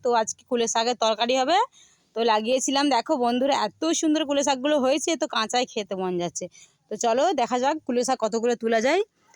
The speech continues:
আজকে কুলে শাক দিয়ে কচু দিয়ে ঝোল বানাবো। তো কুলে শাক দিয়ে কচু দিয়ে ঝোল খেয়ে বন্ধুরা দেখবে এত সুন্দর খেতে লাগে। কুলে শাক, বেগুন, তারপর কাঁচকলা, পেঁপে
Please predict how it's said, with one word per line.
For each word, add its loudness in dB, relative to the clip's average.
আজকে -2
কুলে 2
শাক 2
দিয়ে 0
কচু 0
দিয়ে 4
ঝোল 0
বানাবো। 2
তো -8
কুলে 0
শাক 2
দিয়ে 0
কচু 0
দিয়ে 0
ঝোল 2
খেয়ে 0
বন্ধুরা 4
দেখবে 2
এত -2
সুন্দর -2
খেতে -4
লাগে। 0
কুলে 0
শাক, 0
বেগুন, 0
তারপর 0
কাঁচকলা, 0
পেঁপে 0